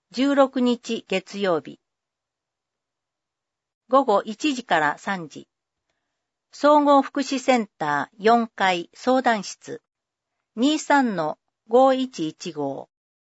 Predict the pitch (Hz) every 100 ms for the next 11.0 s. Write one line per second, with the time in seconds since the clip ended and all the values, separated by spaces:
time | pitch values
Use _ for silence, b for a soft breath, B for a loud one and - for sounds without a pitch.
0 | _ _ _ _ _ _ _ _ _ _
1 | _ _ _ _ _ 285 302 285 - -
2 | 277 233 175 156 - 185 180 226 240 -
3 | - 180 170 165 - _ _ _ _ _
4 | _ _ _ _ 185 254 285 277 277 262
5 | 254 247 226 262 262 254 233 175 143 139
6 | _ _ _ _ _ 196 254 226 190 185
7 | 202 - 285 254 - 165 156 143 - 208
8 | 190 151 131 - _ _ _ _ _ _
9 | _ _ _ _ _ _ _ 202 233 269
10 | 269 262 226 233 254 - - 208 139